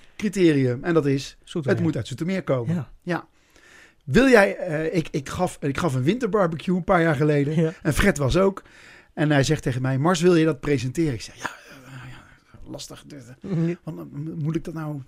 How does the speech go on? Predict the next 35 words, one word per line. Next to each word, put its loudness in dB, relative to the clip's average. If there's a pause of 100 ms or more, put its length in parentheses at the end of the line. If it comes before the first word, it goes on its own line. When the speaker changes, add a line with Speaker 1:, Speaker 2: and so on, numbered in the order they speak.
(140)
Speaker 1:
gaan -6
doen?" 0 (500)
Ik -2
zeg, -4
"Fred, -6 (160)
laten -10
we -12
afspreken. -4
Ik -10
zeg -10 (440)
geen 2
ja, 4 (280)
maar -2
laten 0
we -8
een -8
proefaflevering 0
maken. -4
Speaker 2:
Ja. -4
Speaker 1:
Dan -8
gaan -4
we -4
kijken -2
hoe -2
dat -4
gaat. -2 (520)
En 2 (800)
m-, -6
mag 8
ik 0
dan 4
beslissen 0
ja 0
of -4
nee?" -14